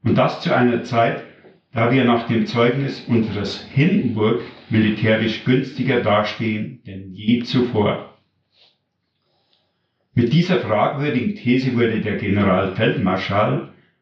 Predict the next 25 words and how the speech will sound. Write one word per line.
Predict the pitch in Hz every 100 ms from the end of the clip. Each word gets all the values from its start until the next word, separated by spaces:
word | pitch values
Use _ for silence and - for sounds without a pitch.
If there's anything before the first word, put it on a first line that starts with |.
| _ _ _
gemeinsam | 101 101 110 113 107
mit | 101
Ludendorff | 107 110 127 123 - 107 117 -
an | 110
der |
Spitze | 104 120 120 -
der | 117 107
obersten | 117 113 107 - 98
Heeresleitung | 98 123 127 - 90 101 107 117 147 - - - _ _ _
als | - 117 -
Eideshelfer | 104 98 101 - 98 98 -
zitiert. | - 120 - - - - - - _ _ _ _ _ _ _ _ _ _ _ _ _ -
Ohne | 135 180 127
einen | 120 113
starken | - 113 - 117
Rückhalt | 110 131 - - 104 104 -
im | 107
deutschen | 107 110 - 101
Volk | 113 117 120 -
werde | 117 107
die | 98 110
Reichsregierung | 107 120 - 113 110 117 120 117
der | 110
Lage | 101 101 107 117
indessen | 120 107 110 107 - 110 -